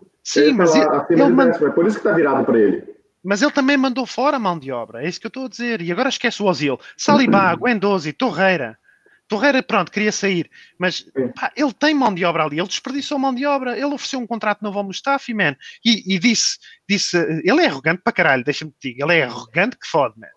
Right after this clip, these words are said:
Speaker 1: É arrogante que fode. Ele disse, "Ah, ah, foda-se, estou farto de falar da-",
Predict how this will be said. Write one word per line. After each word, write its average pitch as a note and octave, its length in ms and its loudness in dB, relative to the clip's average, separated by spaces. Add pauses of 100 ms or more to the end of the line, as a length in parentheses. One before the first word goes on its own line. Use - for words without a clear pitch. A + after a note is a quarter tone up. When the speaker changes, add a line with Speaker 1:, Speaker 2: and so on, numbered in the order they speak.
(640)
Speaker 1:
É E3 60 2
arrogante D#3 340 -2
que - 80 -16
fode. C#3 240 0
Ele D#3+ 80 2
disse, F#3+ 260 -2
"Ah, F3+ 160 0
ah, D4+ 280 -2
foda-se, A3+ 340 0
estou - 160 -4
farto - 280 0
de - 40 -8
falar G#3+ 220 2
da-", F#3+ 160 0